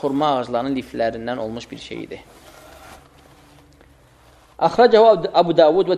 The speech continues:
Tirmizi və huvə sahihun, hadithun sahih. Səbəblərdən biri, ən yənviyə ində nəvmihil qiyam. Bu mühüm məsələdir, qardaşlar. Gecə namazı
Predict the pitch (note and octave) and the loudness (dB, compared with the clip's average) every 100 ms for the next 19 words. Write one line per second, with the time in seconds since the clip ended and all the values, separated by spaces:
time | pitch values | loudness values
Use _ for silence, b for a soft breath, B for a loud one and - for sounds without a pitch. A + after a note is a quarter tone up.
0 | - D3 C#3 C3 C#3+ E3+ F3+ F3+ E3+ B2+ | -2 -2 -2 -2 2 4 4 2 0 -2
1 | C3+ C3+ - - A#2+ A#2+ A#2 F#2+ G#2+ A#2+ | -2 -4 -8 -10 -8 -10 -10 -12 -10 -8
2 | A#2+ A#2+ G#2+ G2 - G#2 G#2 G2+ F#2+ - | -8 -10 -12 -14 -12 -10 -8 -8 -10 -16
3 | _ _ _ _ _ _ _ _ _ _ | _ _ _ _ _ _ _ _ _ _
4 | _ _ _ _ _ _ _ D#4 D4 D4 | _ _ _ _ _ _ _ _ _ -20
5 | _ C#4 C#4 _ _ _ _ _ _ _ | _ -20 _ _ _ _ _ _ _ _
6 | _ _ _ _ - - _ _ - _ | _ _ _ _ -20 -20 _ _ -20 _
7 | _ b b b b - G3 A3+ A3+ A3 | _ b b b b 0 2 4 6 4
8 | A#3+ G3+ D3+ D3 - G3 F#3 G#3+ C4+ A#3 | 4 2 2 0 0 0 2 2 4 6
9 | G#3+ G#3 G#3+ A#3+ A3 G#3 G#3 A#3+ A3+ G3 | 6 6 2 0 2 4 6 4 4 2
10 | A3 - E3+ D#3+ D3+ C#3 C3+ C3+ C3 B2+ | 2 2 2 6 6 4 2 2 0 -4
11 | - - _ _ _ _ _ - D#3 C#3 | -8 -20 _ _ _ _ _ -4 0 0
12 | B2+ G#2+ G#2+ G2 F#2 E2+ F2 - D#2+ - | -2 -4 -4 -6 -6 -6 -8 -10 -10 -12
13 | - b b b b - D3 C#3 F#3+ E3+ | -20 b b b b 2 2 4 2 4
14 | D3 C#3 C3+ D3 | 2 2 0 -2